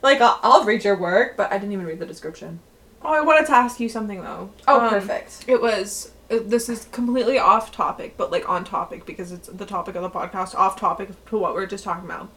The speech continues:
Speaker 2: Has there ever been a scenario where you've watched the movie and it's been better than the book? Or, like, you've watched the movie and you're like, "That movie was so much interest-, m-, so much more interesting than, like, what the book sounds." Does that make sense?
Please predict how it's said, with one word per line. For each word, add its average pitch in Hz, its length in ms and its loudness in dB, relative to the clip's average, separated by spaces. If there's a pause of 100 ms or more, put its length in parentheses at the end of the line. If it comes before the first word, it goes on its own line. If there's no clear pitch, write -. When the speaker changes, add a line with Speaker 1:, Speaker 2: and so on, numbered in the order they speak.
(680)
Speaker 2:
Has 269 240 4
there 370 120 2
ever 311 220 2
been 262 160 4
a 269 60 0
scenario 214 560 0
where 190 160 -2
you've 202 320 -4
watched 208 400 2
the 220 80 2
movie 208 440 -2
and 180 220 -2
it's 196 160 -6
been 190 200 -2
better 185 360 -6 (260)
than 175 220 -6
the 185 140 0
book? - 400 -8 (240)
Or, 247 260 12
like, 220 260 2
you've 226 180 0
watched 202 320 2
the 226 100 2
movie 233 640 -4
and 220 200 4
you're 208 140 2
like, 185 340 -2
"That 226 200 4
movie 240 220 2
was 247 160 -2
so 220 100 -2
much 214 200 -4
interest-, 214 480 -8
m-, 214 280 -4
so 262 240 2
much 302 220 0
more 254 180 4
interesting 240 600 -2
than, 226 100 0
like, 196 160 -6
what 175 140 -4
the 175 40 -8
book 196 260 -8
sounds." - 580 -8 (480)
Does - 80 -14
that 233 100 -4
make 302 140 -4
sense? 208 420 -8